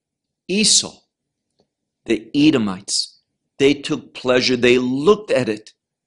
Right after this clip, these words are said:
with delight. This is their brother. They should have been grieved over it, but they weren't. They looked upon it on the day that, that, that he was taken captive.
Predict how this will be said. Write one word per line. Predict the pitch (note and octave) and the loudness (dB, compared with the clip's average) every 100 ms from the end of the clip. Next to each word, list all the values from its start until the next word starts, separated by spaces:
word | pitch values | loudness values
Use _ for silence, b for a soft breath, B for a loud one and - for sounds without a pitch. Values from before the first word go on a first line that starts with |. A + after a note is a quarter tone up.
| _ _ - | _ _ -4
with | B2+ B2 | -2 0
delight. | A#2 G#2+ G2 F#2+ - _ _ _ _ _ _ _ _ _ _ - | -2 -4 -6 -12 -18 _ _ _ _ _ _ _ _ _ _ -6
This | G3 G#3 | -2 0
is | G#3 F3+ | 0 -4
their | F#3 F3+ | -4 -6
brother. | D3 D#3+ G3 A3+ D3 G#2+ _ _ _ _ B B | -8 -8 -6 -6 -6 -14 _ _ _ _ B B
They | F#3+ F#3+ | 4 4
should | - G#3+ | 2 -2
have | G3 | -2
been | F3 D#3+ | -2 -2
grieved | B2 D#3+ G3 A#3 C4+ B3+ G#3+ C3 C#3+ | -6 -8 -4 -2 0 2 0 -2 -2
over | C3 C3 A2 F#2+ | 0 0 -2 -8
it, | - - _ _ _ _ _ _ _ | -10 -20 _ _ _ _ _ _ _
but | A#2+ G#2+ | -4 -2
they | C3 | -2
weren't. | C3+ F3+ - - _ _ _ B B | -4 -8 -10 -20 _ _ _ B B
They | D3+ C#3+ | 2 2
looked | B2+ F3 F#3+ - - | 0 0 0 -4 -2
upon | D3 - - F3+ F#3+ C#3+ | -2 -4 -8 -2 -2 -4
it | - _ _ _ _ _ _ B B | -10 _ _ _ _ _ _ B B
on | F3 E3 | 0 2
the | D#3 | 0
day | D3+ A#2+ G#3 D#3+ C3+ C#3+ D#3 D3 | -2 -2 -2 0 2 0 -2 -2
that, | F3 D#3 C3+ - _ _ _ | -2 -2 -6 -14 _ _ _
that, | D#3 D3+ - | 2 2 2
that | D#3 C#3+ | -2 -2
he | - F#3 | -4 -6
was | F3 D#3+ - | -2 -2 -2
taken | G3 F#3 F3+ E3 - _ - | -4 -2 -2 -4 -8 _ -8
captive. | G3 G3+ G#3 - G2 - | -4 -4 -4 -10 -12 -14